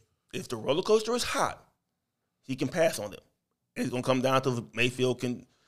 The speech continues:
If Mayfield's good, Mayfield, they have a chance. If he's n-, if he ain't, then they have none.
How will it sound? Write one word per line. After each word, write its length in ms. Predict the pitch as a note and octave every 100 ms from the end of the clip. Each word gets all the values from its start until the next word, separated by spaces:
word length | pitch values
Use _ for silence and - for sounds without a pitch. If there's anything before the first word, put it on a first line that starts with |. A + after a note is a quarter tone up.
| _ -
If 120 | B2
Mayfield's 440 | A2 E3 F3 F#3+
good, 180 | E3 A#3
Mayfield, 500 | A3+ A3+ A#3 A3+ G#3+
they 120 | B2 B2
have 180 | B2
a 40 | A#2
chance. 460 | - G2 - - - _ - _ -
If 160 | A2+
he's 320 | D#3+ E3 - - _ _ _ B2 A#2
n-, 80 | - - -
if 120 | A#2+
he 220 | C#3 C3
ain't, 260 | D3+ D#3+ - - -
then 140 | B2
they 60 | A#2+
have 160 | A#2+
none. 240 | F#2+ F2